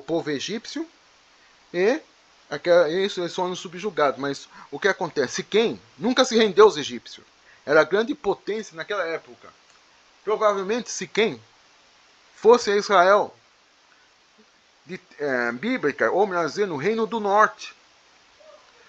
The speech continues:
Posteriormente, outra cidade que entrou em evidência foi a Sama-, Samaria,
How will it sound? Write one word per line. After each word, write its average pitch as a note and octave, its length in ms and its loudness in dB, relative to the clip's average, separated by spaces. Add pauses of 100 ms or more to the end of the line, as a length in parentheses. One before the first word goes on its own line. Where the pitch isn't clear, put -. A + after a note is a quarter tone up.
(120)
Posteriormente, G3+ 800 2
outra F3+ 220 -2
cidade F3 420 0
que - 120 -10
entrou C#3+ 260 -6
em C3+ 40 -2
evidência B2 640 -4 (2000)
foi E3+ 160 4
a F3 40 6
Sama-, F#3+ 460 0
Samaria, F3 680 -2